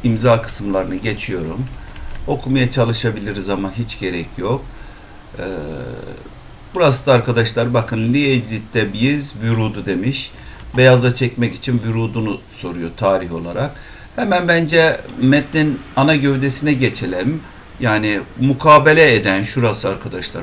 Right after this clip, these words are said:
mukabele eden şurası da mübeyyizi, yani temize çekeni.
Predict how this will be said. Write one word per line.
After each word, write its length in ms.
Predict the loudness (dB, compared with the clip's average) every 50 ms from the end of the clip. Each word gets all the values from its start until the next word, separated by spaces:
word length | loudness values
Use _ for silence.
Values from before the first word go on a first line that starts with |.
| -8 -8
mukabele 640 | -8 -4 0 2 2 2 2 2 2 2 2 2 0
eden 280 | 0 0 -2 -2 -2 -2 -4 -8 -14 -18 -18 -12
şurası 460 | -6 0 2 2 2 2 0 -4 -2
da 220 | -2 -2 -2 -2 -6 -12 -12 -6
mübeyyizi, 880 | -6 -4 0 2 2 4 4 4 4 2 2 0 -2 -2 -2 -2 -4 -4 -8 -14 -18 -10 -2 2
yani 480 | 6 6 6 6 6 4 2 0 0 -2 -6 -12 -18 -20 -20 -16 -8 -2
temize 460 | 0 0 0 0 -2 -2 -2 -2 -2 -4 -10 -6
çekeni. 500 | -2 -2 -2 -2 -2 -2 -2 -2 -4